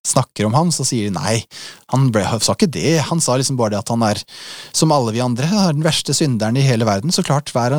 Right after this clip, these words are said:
hver, hver, enhver hellig må erkjenne seg selv som den verste synder", og, <laughs> og så videre, og, og blir, eh,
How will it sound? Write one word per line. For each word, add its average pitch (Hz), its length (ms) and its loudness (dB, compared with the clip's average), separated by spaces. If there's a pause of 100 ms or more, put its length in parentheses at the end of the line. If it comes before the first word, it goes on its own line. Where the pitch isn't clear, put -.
(100)
hver, 127 400 2
hver, 120 280 0
enhver 127 340 0
hellig 147 300 0
må 143 120 2
erkjenne 107 420 -2
seg 135 140 0
selv 110 220 -2
som 123 120 -2
den 127 140 2
verste 123 300 -2
synder", 131 340 2
og, - 160 -6 (320)
<laughs> - 400 0
og 135 100 -2
så 156 160 2
videre, 131 300 2
og, 135 160 2
og 147 100 0
blir, 127 220 0 (380)
eh, 117 400 2